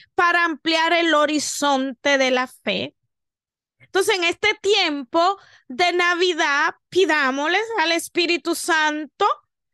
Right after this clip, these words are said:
que nos saque del mismo cuadro, <laughs> bendito Dios, que nos saque del mismo cajón y que nos muestre la grandeza, la diversidad,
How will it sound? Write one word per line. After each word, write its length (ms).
que 140
nos 180
saque 480
del 200
mismo 560
cuadro, 840
<laughs> 180
bendito 680
Dios, 520
que 140
nos 200
saque 400
del 100
mismo 600
cajón 680
y 220
que 160
nos 260
muestre 680
la 220
grandeza, 840
la 240
diversidad, 1040